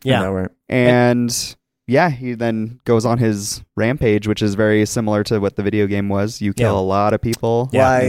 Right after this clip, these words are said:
Speaker 2: Why,
Speaker 3: that sequence.
Speaker 2: well, I heard the video game is a lot much more, like,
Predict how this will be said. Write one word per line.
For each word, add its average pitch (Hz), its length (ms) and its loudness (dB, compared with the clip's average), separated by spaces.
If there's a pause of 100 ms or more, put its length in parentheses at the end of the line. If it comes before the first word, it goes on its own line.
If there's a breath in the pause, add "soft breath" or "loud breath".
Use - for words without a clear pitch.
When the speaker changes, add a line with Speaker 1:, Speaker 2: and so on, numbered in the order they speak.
Speaker 2:
Why, - 80 2
Speaker 3:
that - 120 -4
sequence. 139 280 0
Speaker 2:
well, 131 340 2
I 117 160 0
heard 147 180 -2
the 131 60 -6
video 127 220 0
game 113 200 -2
is 107 100 -4
a 117 40 0
lot 110 180 -2
much 107 280 -6
more, 104 160 -2
like, 95 360 -6